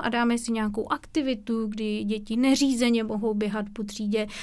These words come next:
a mý psi jsou v bezpečí, takže nemusím myslet na milion věcí najednou, ale můžu si to takhle krásně rozdělit a boudička je nezaplacení v tomhle směru.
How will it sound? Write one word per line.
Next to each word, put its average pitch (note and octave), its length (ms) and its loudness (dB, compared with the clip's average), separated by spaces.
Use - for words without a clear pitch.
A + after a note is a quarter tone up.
a G#3+ 60 2
mý A3+ 160 2
psi G#3 200 -4
jsou A3 160 0
v G#3 60 0
bezpečí, G#3 600 -2
takže G3+ 360 -2
nemusím G#3 500 2
myslet G3+ 380 0
na G#3 100 0
milion G3+ 360 2
věcí G3 440 -4
najednou, G3 640 -2
ale G3 120 -4
můžu G3+ 220 -4
si - 120 -10
to G#3+ 100 -12
takhle G#3 240 -10
krásně G#3 440 -8
rozdělit G3+ 460 -2
a G3 100 -8
boudička G#3 520 4
je F#3+ 100 2
nezaplacení F#3 640 -2
v - 60 -16
tomhle G3 340 -8
směru. G3 340 -8